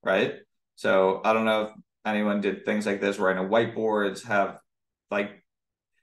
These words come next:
killed so many trees with your notes. Like, how many of you probably look like this, right? So, like, you all did a lot of studying, so doing well in your classes is important. Um,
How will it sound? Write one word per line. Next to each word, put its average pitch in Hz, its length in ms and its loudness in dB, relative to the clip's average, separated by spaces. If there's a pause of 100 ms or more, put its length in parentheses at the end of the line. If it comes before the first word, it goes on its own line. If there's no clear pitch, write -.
(160)
killed 147 280 0
so 123 280 0
many 120 200 -2
trees 107 420 -4
with 104 140 -4
your 101 100 -2
notes. 95 580 -2
Like, 101 380 0 (520)
how 135 200 2
many 139 180 2
of 120 60 2
you 113 400 0
probably 104 320 2
look 101 260 -4
like 90 240 -4
this, - 240 -8
right? 90 300 0 (460)
So, 113 500 2 (460)
like, 135 320 2
you 127 160 2
all 113 400 4
did 110 120 -2
a 107 40 0
lot 101 180 2
of 98 80 -4
studying, 85 640 -8
so 104 300 -2
doing 110 400 -2
well 101 180 4
in 92 60 0
your 90 120 -2
classes 87 400 -4
is 80 180 -10
important. - 520 -10 (920)
Um, 101 500 0